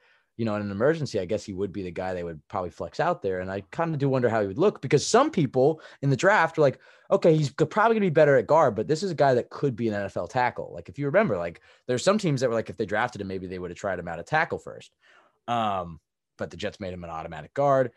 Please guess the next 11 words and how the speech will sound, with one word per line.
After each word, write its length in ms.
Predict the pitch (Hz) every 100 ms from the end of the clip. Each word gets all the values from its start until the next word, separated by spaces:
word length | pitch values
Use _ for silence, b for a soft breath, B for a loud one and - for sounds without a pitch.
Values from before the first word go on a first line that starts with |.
| B B B -
I 100 | 165
have 160 | 196
to 80 | -
commend 540 | 143 139 120 131 139 127
that 160 | 123
decision, 560 | 113 - 113 110 135 143
and 80 | 139
not 180 | 180 277
just 140 | 254
the 80 | -
decision, 600 | 135 117 120 117 143 156